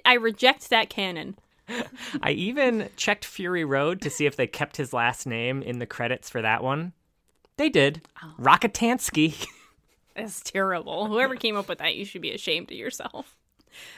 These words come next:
Speaker 1: Uh, so I guess this begs the question, did you like Mad Max Beyond Thunderdome? I still can't remember the name. <laughs> I keep wanting to call it Welcome to Thunderdome. <laughs>
Speaker 2: Welcome to the Dome.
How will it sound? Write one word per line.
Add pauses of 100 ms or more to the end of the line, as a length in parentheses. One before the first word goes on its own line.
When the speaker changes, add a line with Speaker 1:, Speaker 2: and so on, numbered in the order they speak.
Speaker 1:
Uh,
so
I
guess
this
begs
the
question, (420)
did
you
like (200)
Mad
Max (1000)
Beyond
Thunderdome?
I
still
can't
remember
the
name. (640)
<laughs>
I
keep
wanting
to
call
it
Welcome
to
Thunderdome. (360)
<laughs>
Speaker 2:
Welcome
to
the
Dome.